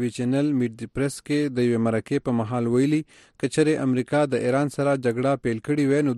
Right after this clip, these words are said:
دومره تباهي به یې راوستې وای چې وړاندې به کله هم چا نه ولیدلې.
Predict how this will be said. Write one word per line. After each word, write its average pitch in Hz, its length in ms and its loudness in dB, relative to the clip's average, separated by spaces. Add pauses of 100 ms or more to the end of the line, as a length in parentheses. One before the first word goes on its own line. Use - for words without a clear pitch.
دومره 135 260 0 (100)
تباهي 113 380 2
به 123 100 2
یې 117 120 2
راوستې 135 420 0
وای 131 180 0
چې - 140 -4
وړاندې 127 400 0
به 127 80 2 (140)
کله 131 180 2 (100)
هم 127 320 -2
چا 123 100 2 (200)
نه 120 100 0
ولیدلې. 117 460 0